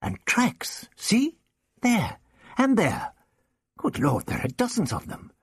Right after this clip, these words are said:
The doctor bent and peered. All around the furrow, a multitude of strange imprints cast faint shadows in the dim, slanting light. The tracks were single, narrow, and deep. They pitted the ground on either side of the deeper furrow marks,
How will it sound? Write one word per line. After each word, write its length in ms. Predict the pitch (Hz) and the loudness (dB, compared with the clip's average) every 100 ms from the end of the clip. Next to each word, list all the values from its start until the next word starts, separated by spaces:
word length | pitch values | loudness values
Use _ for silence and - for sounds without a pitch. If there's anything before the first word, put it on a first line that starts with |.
| _ _ _ _ _ _ _ _ _ | _ _ _ _ _ _ _ _ _
The 80 | 110 | -4
doctor 320 | 104 131 - | -2 -2 -2
bent 400 | 120 135 123 - | 0 0 0 -2
and 160 | 101 95 | -4 0
peered. 460 | 139 120 85 80 - _ _ _ _ _ _ _ | 0 0 -2 -6 -14 _ _ _ _ _ _ _
All 180 | 143 160 | -2 0
around 320 | 170 165 151 | 2 2 2
the 80 | 139 | 0
furrow, 440 | - 147 123 113 113 | -2 0 0 2 2
a 60 | |
multitude 560 | 123 139 139 127 131 123 | 2 0 -2 -2 0 0
of 120 | 113 | -4
strange 480 | - - 143 139 - | -4 -2 0 0 -2
imprints 640 | 151 135 - 110 90 - | 0 -2 0 -4 -4 -8
cast 400 | - 123 123 - | -2 -2 -2 -4
faint 260 | - 127 120 | 0 0 0
shadows 560 | - 139 101 98 98 | 0 0 0 -2 -2
in 100 | 101 | -2
the 100 | 107 | -2
dim, 340 | 98 131 117 113 | 0 2 2 0
slanting 480 | - 120 110 110 | 0 0 2 0
light. 400 | 101 101 95 - - - - _ _ _ _ _ _ _ | 0 2 0 -6 -18 -20 -20 _ _ _ _ _ _ _
The 80 | - | -12
tracks 460 | - 127 - - | -2 -2 -2 -6
were 80 | - | -4
single, 680 | - - 135 95 - - - _ | -4 0 0 0 -2 -12 -20 _
narrow, 560 | 104 127 117 87 80 82 | 0 2 2 0 -4 -6
and 200 | 98 87 | -6 0
deep. 340 | 127 87 - - _ _ _ _ _ _ - | 0 0 -8 -20 _ _ _ _ _ _ -2
They 120 | 120 | -2
pitted 420 | - 254 214 156 | 0 0 0 0
the 80 | 156 | 0
ground 440 | 139 151 131 127 | 2 4 4 4
on 140 | 120 127 | 4 2
either 240 | 135 139 | 0 -2
side 340 | - 139 131 | -2 -2 0
of 120 | 123 110 | -2 -4
the 80 | |
deeper 340 | 107 117 139 120 | -2 -2 -2 -4
furrow 340 | - 127 120 | -2 0 0
marks, 500 | 101 85 76 - - | 0 -4 -8 -14 -16